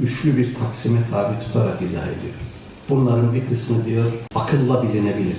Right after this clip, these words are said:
Biz bunların kötü, iyi olduğunu akılla bilebiliriz. Bir kısmını akılla bilemeyiz. Sadece vahiy bunu bize bildirir de öyle biliriz. Bir kısmı da vardır ki hem akılla hem vahiyle biliriz.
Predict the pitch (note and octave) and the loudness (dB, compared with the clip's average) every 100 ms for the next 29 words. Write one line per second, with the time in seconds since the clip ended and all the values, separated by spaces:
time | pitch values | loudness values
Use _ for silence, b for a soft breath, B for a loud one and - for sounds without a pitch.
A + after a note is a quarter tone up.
0 | - - - - - B2 G#2+ G#2 G2 F#2+ | -8 -12 -14 -14 -2 0 0 2 2 2
1 | A2+ B2+ - A#2+ - A#2+ A#2 G#2 A#2+ G2+ | 2 0 -2 -2 0 0 0 2 2 0
2 | F#2+ G2 A#2+ A#2 - A2 A2 G2+ G2 F#2+ | 0 0 2 0 0 2 2 2 0 0
3 | F#2 F2+ - - - - - - - - | 0 -2 -4 -8 -10 -12 -12 -12 -12 -10
4 | - D3 D3+ D#3+ - D#3 F3 D3 - D#3+ | 0 0 0 -2 0 4 4 4 2 4
5 | D#3+ D3+ D3 E3 E3+ C#3+ D3+ - - - | 4 4 4 4 6 4 4 2 -4 -6
6 | - C#3+ D3 B2+ C3 A#2+ A#2+ B2+ E3 A2+ | -2 2 2 2 2 2 2 4 2 2
7 | A2 G2+ G2 G#2 G2+ G2 G2 A2 B2+ - | 0 -2 -2 -2 0 -2 0 0 0 0
8 | G#2+ F#2+ A2+ A#2 F2 F2 - - - - | 2 2 4 0 -2 -2 -2 -2 -6 -10
9 | - - - - - F3 E3+ - B2+ A#2 | -12 -14 -14 -14 -2 0 0 -4 -2 0
10 | C#3+ C#3+ A2 A2 - E3 E3+ D3+ A#2 A#2+ | 2 4 2 0 0 4 6 6 2 0
11 | C3+ D3+ D3 C#3+ C3 A#2 A#2+ A#2 B2 - | 0 0 2 2 2 4 2 0 -4 -6
12 | - A#2 A#2 G2+ E2 | -8 -2 0 0 0